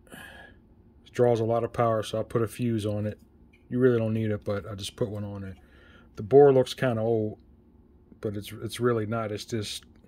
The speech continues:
no, it's just been collecting a lot of dust on the back. And here's the front. I just use standard L E Ds for the colons,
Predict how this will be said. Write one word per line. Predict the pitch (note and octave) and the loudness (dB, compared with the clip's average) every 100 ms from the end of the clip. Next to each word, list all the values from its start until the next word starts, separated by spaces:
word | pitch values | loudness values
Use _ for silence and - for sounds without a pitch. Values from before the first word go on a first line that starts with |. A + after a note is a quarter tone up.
| C#3+ | -12
no, | C3+ C3+ G#2 | -8 -6 -6
it's | F2+ - | -8 -8
just | A#2 - - - - | -8 -8 -14 -20 -6
been | D3+ | -6
collecting | - B2 C3+ - A2+ | -2 0 0 0 -2
a | |
lot | A#2 A#2+ A2+ | 0 0 -2
of | G#2 - - - - - - _ - G#2+ | -6 -12 -20 -20 -20 -20 -20 _ -8 2
dust | C3 - A2+ | 2 2 -4
on | G#2 | -4
the | G2+ | -4
back. | G#2 G#2 - - _ _ - - - _ - - - - - - - | -6 -8 -12 -20 _ _ -20 -20 -20 _ -20 -20 -20 -20 -20 -20 -20
And | - | -10
here's | A#2 A#2 G2+ | -4 -4 -4
the | G2+ | -8
front. | - B2+ A2+ - - - - - - - - - - - - - - - - - _ - _ _ _ - - | -4 -2 -2 -8 -14 -16 -20 -20 -20 -20 -18 -18 -20 -20 -20 -20 -20 -20 -20 -20 _ -20 _ _ _ -18 -10
I | G#2 | -8
just | G#2 | -6
use | A2+ A2 | -6 -6
standard | - - - A#2+ A#2 B2 A#2 | -8 -10 -6 -2 0 0 2
L | A#2 | 0
E | A#2 | -2
Ds | A#2 A#2 | -2 -2
for | - A2 | -4 -8
the | |
colons, | - B2+ A2+ G#2+ A2+ - | -2 0 2 0 -6 -10